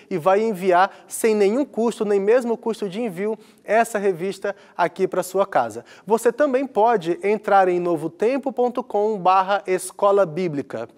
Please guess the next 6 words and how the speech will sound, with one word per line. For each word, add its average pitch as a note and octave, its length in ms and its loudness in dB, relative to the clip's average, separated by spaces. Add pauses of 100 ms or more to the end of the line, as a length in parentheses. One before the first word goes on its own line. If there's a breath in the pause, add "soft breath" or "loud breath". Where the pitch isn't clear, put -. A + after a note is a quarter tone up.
(260 loud breath)
Novotempo G3+ 560 0
ponto B3+ 300 -2
com A#3 260 0
barra G3+ 220 0
escola A3+ 320 0
bíblica, A#3 440 -6